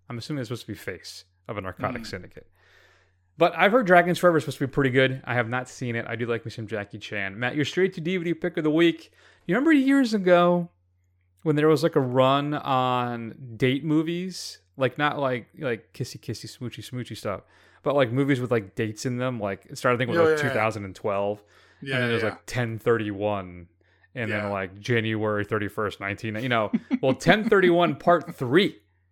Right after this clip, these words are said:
Speaker 1: is being
Speaker 2: Oh.
Speaker 1: released. Welcome to another edition of the Hollywood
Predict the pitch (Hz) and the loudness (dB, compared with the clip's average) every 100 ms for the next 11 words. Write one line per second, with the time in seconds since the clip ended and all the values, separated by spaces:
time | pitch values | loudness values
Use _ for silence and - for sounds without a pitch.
0 | _ _ 151 113 120 110 107 104 104 104 | _ _ -4 -2 -2 0 -2 -2 -2 -6
1 | - - - - - 143 180 160 170 143 | -12 -20 -20 -8 2 2 2 4 4 6
2 | 165 175 147 151 - 170 139 113 107 123 | 6 4 2 0 -2 -6 -4 -4 -2 0
3 | 143 147 151 139 | 0 0 -2 -4